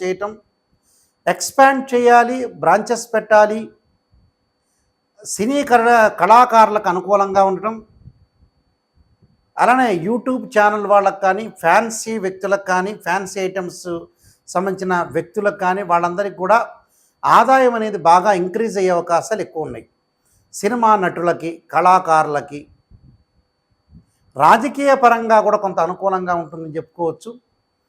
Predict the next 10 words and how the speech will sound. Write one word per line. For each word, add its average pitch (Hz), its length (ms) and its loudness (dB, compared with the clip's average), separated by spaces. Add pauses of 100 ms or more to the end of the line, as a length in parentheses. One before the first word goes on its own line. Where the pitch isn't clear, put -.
(240)
వాళ్ళకు 165 240 2
కూడా, 170 120 -4
రాజకీయ 170 360 -2
నాయకుల 160 320 -6
వాళ్ళకు 151 280 -2
కూడా 175 280 -4 (1000)
వ్యాపార 254 460 6
విస్తరణ 214 420 -4
బాగా 175 380 2
జరగటం, 170 480 -4